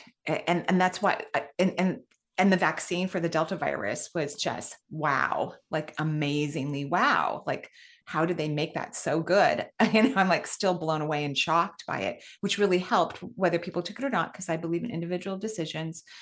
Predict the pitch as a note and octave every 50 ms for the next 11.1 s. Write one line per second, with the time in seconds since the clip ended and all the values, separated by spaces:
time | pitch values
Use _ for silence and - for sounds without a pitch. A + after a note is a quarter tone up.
0 | - - - - E3 F3 F3+ E3+ E3 E3 E3 - - - D#3+ D3 - - - -
1 | - - - - _ - - - - _ _ - E3 D3 D3+ - - - E3+ D#3+
2 | D#3 C#3 - - F3 E3 D#3+ D3+ D3+ - - _ _ _ - - F3+ F#3 G#3+ A3+
3 | F#3 F3 E3+ D#3 F3+ D#3+ D3 D#3 D3+ - D3+ - - - C#3+ D3 F#3+ C4 D4 -
4 | - - - - - - - - E3 D#3 D3+ D3+ - - E3 D#3 C#3+ D3 D3+ D3+
5 | D#3 - D#3 D3 D3+ D3+ - D#3+ D#3 G3 A3+ A#3+ F#3 - - E3 D#3+ D#3 D#3+ D#3+
6 | D#3+ D#3+ D#3 D3+ D#3 D3+ D3+ - E3 D#3+ - E3 D#3+ - - - F#3+ G3 G3+ F#3
7 | E3 D#3 D3+ - - - D#3 D#3 D#3+ E3+ F3 E3+ E3 D#3+ E3 D#3+ E3 E3 D#3+ D#3+
8 | F#3 B3+ F4 G4 - - F3+ - E3+ D3+ - - A#2+ - - - - - - E3+
9 | E3 - - - E3 E3 G#3+ - - F3+ D#3 D3+ C#3+ C3 - - E3+ D#3+ E3 F3+
10 | F3+ - - - G3 E3+ - - D#3 D3 D#3 D3+ - E3 D#3 D3+ D3 D3+ C#3+ -
11 | -